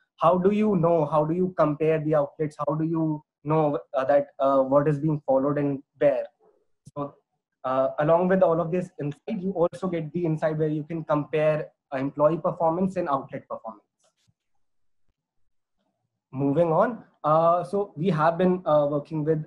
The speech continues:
uh, a lot of major brands, uh, both, uh, in India and globally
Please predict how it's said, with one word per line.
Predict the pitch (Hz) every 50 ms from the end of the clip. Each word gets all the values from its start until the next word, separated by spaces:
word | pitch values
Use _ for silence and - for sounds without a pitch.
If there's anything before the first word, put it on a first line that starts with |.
| - -
uh, | 139 139 135 135 131 135 135 - -
a | 139
lot | 139 139 135 139
of | 147 -
major | 151 135 131 127 127 143 143
brands, | 131 117 123 123 131 139 147 151 147 143 - - _ _ _ _ _ _ _ -
uh, | 131 127 127 127
both, | 123 123 139 139 151 156 151 - - _ _ _ 143
uh, | 135 131 131 127 127 -
in | 135 135 151 -
India | - 143 147 147 160 165 165
and | 143 135 131
globally | 127 131 139 143 170 226 226 226